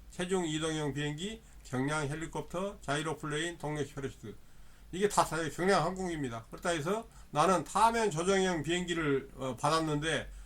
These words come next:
에, 같은 종류니까 동력 패러슈트 했다거나 이것은 불법이다. 이제 그 말입니다. 에, 그 얘기입니다. 벌써 몇 차례 했기 때문에 이것은 이제 여러분이 다 외우셨을 겁니다.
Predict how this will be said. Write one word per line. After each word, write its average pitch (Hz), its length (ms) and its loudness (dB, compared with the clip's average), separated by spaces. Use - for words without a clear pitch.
에, 139 140 -2
같은 170 340 4
종류니까 160 400 0
동력 175 300 0
패러슈트 156 420 -6
했다거나 139 440 -4
이것은 147 360 -2
불법이다. 139 680 0
이제 123 180 -4
그 - 60 -6
말입니다. 110 440 -4
에, 117 40 -12
그 147 100 -6
얘기입니다. 139 460 -2
벌써 143 240 -4
몇 127 200 -4
차례 156 180 -2
했기 139 140 -4
때문에 143 180 -2
이것은 135 240 0
이제 143 140 -2
여러분이 139 400 0
다 151 280 2
외우셨을 139 520 -4
겁니다. 113 320 -10